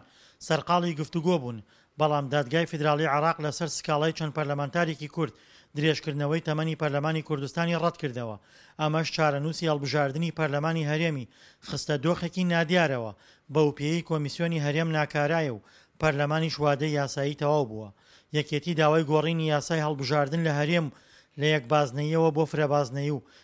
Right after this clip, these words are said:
دابەشکردنی یانزە کورسی کۆتاکانی پەرلەمان بۆ سەر چوار بازنەکەی هەرێم دەکات. بۆیە لە دادگای فیدرالی سکاڵای تۆمار کردووە و داوا دەکات هەڵبژاردنی پەرلەمانی کوردستان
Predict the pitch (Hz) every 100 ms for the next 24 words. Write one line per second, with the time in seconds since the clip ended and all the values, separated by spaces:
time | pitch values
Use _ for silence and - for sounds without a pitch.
0 | _ 139 151 143 139 - 143 175 175 160
1 | 147 143 185 185 151 151 139 151 147 143
2 | 170 160 160 139 147 147 113 _ - _
3 | - 135 139 - 175 - 160 147 131 143
4 | 135 123 139 170 147 147 175 156 127 127
5 | 110 _ _ - - - 139 165 160 147
6 | 147 131 143 160 151 147 143 151 - 151
7 | 143 147 156 156 170 143 143 127 117 101
8 | _ - _ 160 151 147 143 143 160 156
9 | 147 131 139 143 139 160 147 147 143 156
10 | 160 151 143 127 - 160